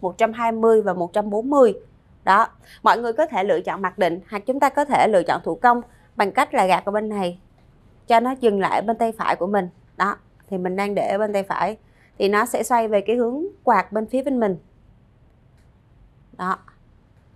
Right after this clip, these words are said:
mọi người có thể để như thế này và cho nó thổi trực tiếp vào người của mình luôn cũng được. Ờ, tương tự như vậy, các bạn có thể điều chỉnh được các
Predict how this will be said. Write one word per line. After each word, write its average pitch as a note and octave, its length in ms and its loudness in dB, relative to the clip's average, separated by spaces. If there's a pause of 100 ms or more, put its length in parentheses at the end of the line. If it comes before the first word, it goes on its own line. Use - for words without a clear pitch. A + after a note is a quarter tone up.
(120)
mọi F3+ 120 -2
người G3 140 0
có B3 120 4
thể G3 200 0
để - 180 2
như A#3+ 80 -2
thế A#3+ 120 -2
này G#3+ 340 -2 (400)
và F#3+ 100 -4
cho G#3+ 160 -2
nó A3+ 140 -2
thổi - 320 0
trực - 160 -4
tiếp D#4 180 -4
vào A#3 100 -4
người F#3 160 -4
của D#3+ 120 -6
mình F#3+ 180 -2
luôn F#3+ 160 -2
cũng F#3 180 -6
được. A3+ 260 0 (480)
Ờ, G3+ 280 6 (160)
tương D4 180 0
tự - 140 0
như B3 220 -2
vậy, D3 320 0 (260)
các F4 140 4
bạn - 180 2
có D4+ 100 0
thể C4 420 0 (100)
điều A3+ 200 2
chỉnh A#3 280 -2
được A3+ 320 2 (160)
các D4+ 220 0